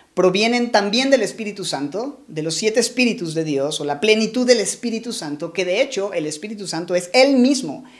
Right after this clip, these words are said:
es Dios mismo, su Espíritu, que Él ha enviado para morar en nosotros, en los creyentes.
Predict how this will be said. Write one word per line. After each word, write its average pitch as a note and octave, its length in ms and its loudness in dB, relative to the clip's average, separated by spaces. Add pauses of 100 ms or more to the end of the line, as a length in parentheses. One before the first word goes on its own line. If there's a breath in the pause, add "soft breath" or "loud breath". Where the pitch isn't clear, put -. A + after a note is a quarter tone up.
es G#3+ 280 4
Dios A#3+ 380 0
mismo, G#3 340 -4
su F#3+ 120 -4
Espíritu, F#3 640 -4 (240 loud breath)
que F3+ 200 0
Él A3+ 300 0
ha G#3+ 140 0
enviado F#3+ 580 0
para D#3 160 -4
morar E3 560 -2 (240 loud breath)
en A#3 580 0
nosotros, E3+ 640 -2
en D#3 120 -4
los D3 140 -6
creyentes. D3+ 640 -8